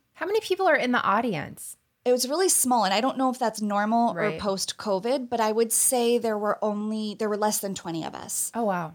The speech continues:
Speaker 2: Um, and so we, we line up outside, and we're waiting, and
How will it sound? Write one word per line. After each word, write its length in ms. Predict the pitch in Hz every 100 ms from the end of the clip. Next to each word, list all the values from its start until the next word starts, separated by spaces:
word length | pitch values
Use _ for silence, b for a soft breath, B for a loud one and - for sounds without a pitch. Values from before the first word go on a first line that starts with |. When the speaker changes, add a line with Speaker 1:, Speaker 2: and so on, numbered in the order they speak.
| -
Speaker 2:
Um, 480 | 214 190 170 170 -
and 180 | 233 226
so 220 | - 233
we, 260 | 214 220 220
we 240 | 202 220
line 280 | 220 262 320
up 120 | 330
outside, 540 | 320 294 - 247 240 240
and 140 | 214
we're 100 | 190
waiting, 460 | 185 247 247 247
and 100 | 226